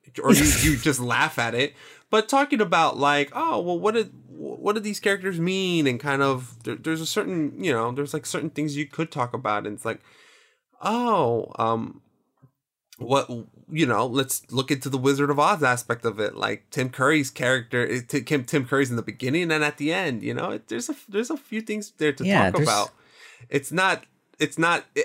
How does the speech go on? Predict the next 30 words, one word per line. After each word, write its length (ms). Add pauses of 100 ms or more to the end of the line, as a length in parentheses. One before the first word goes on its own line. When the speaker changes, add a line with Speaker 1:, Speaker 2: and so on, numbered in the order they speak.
Speaker 1:
and 300
you 80
can 100
talk 140
about 180
the 160
Easter 300
eggs. 360 (440)
All 140
Speaker 2:
Yeah. 240
Speaker 1:
the 120
Easter 420
eggs. 360
Jesus 500
Christ. 600 (680)
We 120
could, 200 (240)
we'd 320
literally 480
have 420
a 80
three-hour 540
episode 420
just 260
breaking 320
down 280
all 200
the 220
Easter 260
eggs. 480